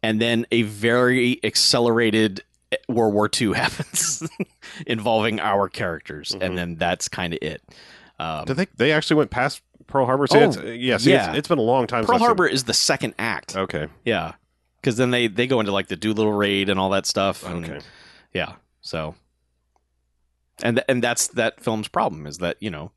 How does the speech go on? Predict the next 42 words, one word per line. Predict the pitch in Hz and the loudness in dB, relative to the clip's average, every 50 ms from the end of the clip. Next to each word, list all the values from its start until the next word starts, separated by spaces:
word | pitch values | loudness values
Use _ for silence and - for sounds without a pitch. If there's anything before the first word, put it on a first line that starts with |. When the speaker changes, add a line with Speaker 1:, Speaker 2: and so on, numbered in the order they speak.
| _ _ _ _ - | _ _ _ _ -10
Speaker 1:
Pearl | - 107 90 87 | -6 -6 -4 -4
Harbor | 101 92 85 95 95 | -4 -4 -4 -6 -8
happens | - - 85 - - 85 82 90 92 | -8 -8 -8 -6 -8 -8 -10 -10 -10
in | 76 90 87 | -10 -8 -6
the | 92 | -6
middle. | 104 104 135 165 - - - _ _ - | -4 -2 -2 -2 -2 -4 -12 _ _ -20
<laughs> | - - - - _ - _ - _ _ | -20 -20 -20 -20 _ -20 _ -20 _ _
Speaker 2:
Yeah. | 92 95 90 78 73 - - - - - - - _ | -10 -10 -10 -10 -10 -14 -20 -20 -20 -20 -20 -10 _
Speaker 1:
It's | - 107 - | -6 -6 -4
kinda | - 139 120 | -2 -2 0
like | 104 101 - - | 0 -2 -2 0
Noah | 110 139 139 101 80 82 | 0 2 2 2 2 0
when | 80 85 90 85 85 | -2 -4 -4 -4 -6
the | 87 | -8
flood | - - 123 117 110 | -4 -2 0 0 0
happens | 90 107 101 - 104 92 92 | 0 -2 -4 -4 -4 -6 -6
in | 92 | -6
the | 95 98 | -4 -2
middle | 131 131 95 85 | -2 -2 -2 -2
and | 85 82 | -4 -4
you're | 85 87 | -4 -6
like, | 87 87 - | -6 -6 -6
"Wait, | - 78 92 - - - 110 90 - - - | -10 -14 -16 -10 -4 -4 -4 -4 -4 -8 -14
what's | 78 82 85 95 92 - - - | -18 -10 -6 -6 -4 -4 -4 -4
the | 107 101 | -2 0
rest | 120 120 - - | 0 0 0 -2
of | - - | -4 -4
this | 98 - - - | -4 -2 -2 -2
<laughs> | - | -2
movie?" | 208 - - - - - - - - - - - _ - | -2 -4 -2 -2 -4 -4 -4 -4 -6 -6 -6 -6 _ -4
It's | - - - - - | -6 -6 -6 -8 -8
just | - 95 98 - - - - - - - - - - _ - | -6 -6 -6 -8 -10 -18 -20 -20 -20 -20 -20 -20 -20 _ -4
dumb | - 92 92 95 | -2 -2 -2 0
bullshit | 98 131 131 - - 82 58 | 0 -2 -2 -2 -4 -8 -10
you | 64 | -10
don't | 95 90 - | -12 -12 -12
care | - 117 123 | -10 -10 -8
about. | 98 85 - - _ _ _ _ _ - | -8 -10 -14 -16 _ _ _ _ _ -12
Um, | 82 80 80 80 80 - _ _ - | -12 -10 -10 -12 -16 -20 _ _ -14
Speaker 2:
Hmm. | 90 80 | -10 -4
Speaker 1:
yeah. | 78 135 214 156 - _ _ _ | 0 0 0 0 -2 _ _ _
So, | - - 233 196 117 | -2 2 2 2 2